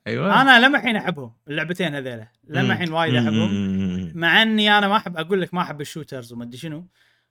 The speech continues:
Speaker 2: بس،
Speaker 1: إي.
Speaker 2: آه، ما أدري هذيلا عجي-، أتوقع ترى في شغلة،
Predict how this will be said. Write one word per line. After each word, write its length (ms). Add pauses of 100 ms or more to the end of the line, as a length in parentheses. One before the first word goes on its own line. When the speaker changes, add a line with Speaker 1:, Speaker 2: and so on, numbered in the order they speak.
(140)
Speaker 2:
بس، 360
Speaker 1:
إي. 60 (200)
Speaker 2:
آه، 760
ما 180
أدري 220
هذيلا 240
عجي-، 200
أتوقع 440
ترى 260
في 80
شغلة، 360